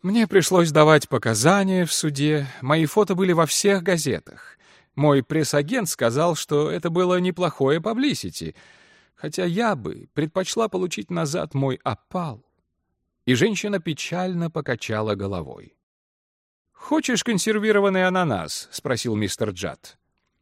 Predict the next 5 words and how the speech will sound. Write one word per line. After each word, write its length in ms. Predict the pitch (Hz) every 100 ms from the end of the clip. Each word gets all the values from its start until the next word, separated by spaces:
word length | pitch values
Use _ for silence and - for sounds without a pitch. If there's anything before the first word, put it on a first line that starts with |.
| _ -
Лицо 420 | 113 107 - 220
женщины 520 | 202 190 202 - 214
просветлело. 760 | 208 208 - 247 123 92 82 85 _ _ _ _ _ _
«А 140 | - 160
где?» 440 | 127 101 95